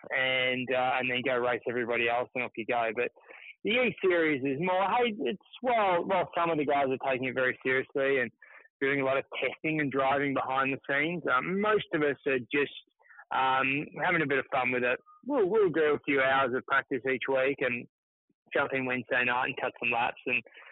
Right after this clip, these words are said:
um, they've changed the format to, um, to help that in some way. So there's a, just a standard race, race one, but then there's always a reverse grid race.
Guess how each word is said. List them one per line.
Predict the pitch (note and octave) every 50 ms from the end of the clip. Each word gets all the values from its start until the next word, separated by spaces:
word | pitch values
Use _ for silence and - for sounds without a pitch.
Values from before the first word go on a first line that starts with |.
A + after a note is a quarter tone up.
| - - _ _ _ _ -
um, | B2+ A#2 A#2+ A#2+ B2 B2+ D3 G3+ G3
they've | - F#3 - -
changed | A3+ A#3 A3+ G#3 - -
the | D#3 - -
format | F3+ F3 F#3 F#3 G3+ A#3 C4 B3 - -
to, | G3 F3+ E3+ E3 D#3 D#3+
um, | D#3+ D#3 D#3 D#3 D#3+ E3 D#3+ D#3 D#3+ - -
to | D#3+ C#3
help | - D3+ E3 - -
that | F3 E3 E3+
in | E3+ D#3+ - -
some | E3 E3 D#3+
way. | D#3+ D#3+ E3 G3 A3+ A3 - _
So | E3 D3 C#3+ C#3+ C#3 C3+ C#3+ - _ _ _ _ _ _ _ _ _ - -
there's | D3 D3 C#3 B2+ D3
a, | D3 C#3+ C#3+ C#3 C#3 C#3
just | C3+ D3+ C3 - _ _
a | D3 -
standard | - D3+ C#3+ C#3 C3 C3
race, | C3 C3 C3+ B2+ -
race | - C#3 C3+ B2+ -
one, | - C#3 D3 D3+ C#3+
but | C#3
then | D#3 D#3+ D#3+
there's | D#3+ D3
always | E3 E3+ E3 C#3+ C#3+
a |
reverse | D3 C#3 B2+ C3 C#3+ C#3+ C3+ - -
grid | D#3 D3+ C#3+ C#3+
race. | E3 E3+ G3 G#3+